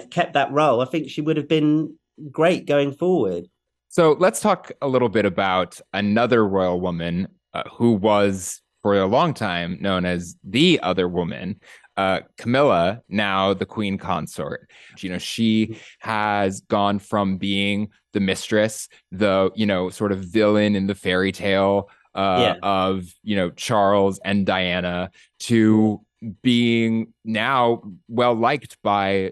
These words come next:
Speaker 2: you know, the majority, uh, of Britons. I wonder, you know, how, uh, you know, for you and, you know, your family, how you've sort of seen that play out as, like, a long game, 'cause it has been, you know,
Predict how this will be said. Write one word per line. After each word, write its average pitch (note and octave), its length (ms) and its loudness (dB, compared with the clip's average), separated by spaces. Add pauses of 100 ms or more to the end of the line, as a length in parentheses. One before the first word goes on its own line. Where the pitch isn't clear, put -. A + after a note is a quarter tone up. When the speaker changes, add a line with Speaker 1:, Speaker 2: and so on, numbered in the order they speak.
Speaker 2:
you A#2 120 -4
know, G2 300 -2
the G#2 220 -2
majority, A#2 760 2 (320)
uh, A2+ 160 2
of B2 260 2
Britons. F#2+ 360 -2
I A2+ 80 0
wonder, D3+ 520 0 (260)
you C3+ 100 -4
know, B2 240 -2
how, A#2+ 800 0 (120)
uh, A2+ 220 0
you B2 140 -6
know, - 200 -8
for A2 800 4
you C3 340 4
and, G2 160 2
you G2 100 -2
know, G2+ 60 0
your F#2+ 160 -4
family, B2 380 0
how A2 160 -4
you've G#2+ 240 -4
sort A#2 200 -2
of G2 80 -6
seen G#2+ 540 -2 (300)
that G#2 440 -2 (240)
play A2 340 0
out C3 360 0
as, G2+ 140 -2
like, G#2 120 -4
a G#2 60 -2
long A#2+ 360 2
game, F2 220 -4
'cause G#2+ 160 -6
it A#2+ 80 0
has F#3 260 -2
been, F#2 560 -2
you G#2+ 140 -2
know, D#2+ 360 -4